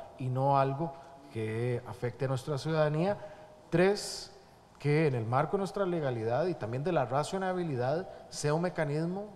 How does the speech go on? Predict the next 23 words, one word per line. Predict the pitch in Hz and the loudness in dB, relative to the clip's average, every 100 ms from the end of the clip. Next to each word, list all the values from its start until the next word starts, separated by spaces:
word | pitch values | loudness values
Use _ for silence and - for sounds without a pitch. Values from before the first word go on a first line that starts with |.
| 117 | -6
rentable | 117 98 151 180 127 95 - - - - | -4 6 6 6 2 -6 -12 -16 -20 -10
para | - 113 | -6 -4
abatir | 101 101 - 143 156 170 190 | -2 -4 -6 -4 2 2 2
la, | 190 185 185 185 190 190 - - - - | 0 0 0 0 -2 -6 -12 -20 -14 -6
para | 110 104 - - - | -4 -4 -8 -20 -12
combatir | 117 113 135 143 | -6 -4 0 2
la | |
informalidad | 165 180 170 156 143 156 190 180 | 2 2 2 2 4 6 6 4
o | |
la, | 120 104 101 | 2 2 -2
el | |
contrabando, | 101 110 117 147 160 175 220 - - - - - | -4 -4 4 6 6 4 -2 -4 -14 -18 -16 -2
para | 135 127 | 0 2
garantizar | 131 123 113 117 131 143 | 2 0 -2 0 2 4
la, | 170 175 180 180 185 185 - - - - - | 6 6 6 4 2 -2 -12 -16 -18 -20 -16
eh, | 104 92 90 90 | -12 -10 -8 -8
la | 98 | -8
salud | 117 117 160 196 | -4 2 2 4
de | 156 | 0
la | 107 | -2
ciudadanía | 110 113 117 143 175 214 - - - - | -4 -2 0 2 2 0 -4 -16 -18 -4
y | 156 | 0
luego | 151 160 160 165 226 | 6 6 6 2 -4